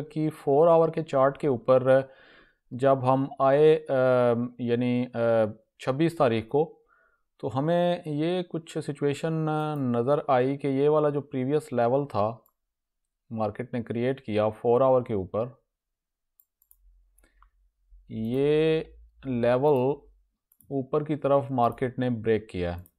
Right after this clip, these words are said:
ठीक है जी, यहाँ के ऊपर। अब हम देखते हैं मार्केट को आगे ले जाके कि क्या सिचुएशन बनती है, इसके बाद हमें कोई ब्रेक and रीटेस्ट वगैरह मिलता है या नहीं। ठीक हो गया जी,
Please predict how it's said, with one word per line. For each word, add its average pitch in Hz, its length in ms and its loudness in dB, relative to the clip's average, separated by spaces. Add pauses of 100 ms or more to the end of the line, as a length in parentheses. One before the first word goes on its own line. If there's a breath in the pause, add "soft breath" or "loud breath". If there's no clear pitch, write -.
ठीक 131 200 -8
है 180 80 -2
जी, 190 160 -6 (160)
यहाँ 107 240 -4
के 98 120 -6
ऊपर। 82 280 -8 (1080 soft breath)
अब 156 300 2
हम 160 440 6
देखते 151 320 2
हैं 160 280 -2 (400 soft breath)
मार्केट 123 400 -2
को 147 80 2
आगे 135 180 4
ले 143 120 2
जाके 127 400 2
कि 127 140 -4
क्या 135 220 0
सिचुएशन 123 540 -4
बनती 110 300 -4
है, 117 140 2
इसके 110 180 -4
बाद 107 400 0
हमें 113 220 -4
कोई 120 160 -4
ब्रेक 117 280 0
and 117 160 -2
रीटेस्ट 113 400 -4
वगैरह 113 240 2
मिलता 104 320 -2
है 113 140 4
या 110 80 2
नहीं। 98 220 -6 (2500)
ठीक 123 220 -10
हो 160 120 -2
गया 170 140 -2
जी, 156 140 -4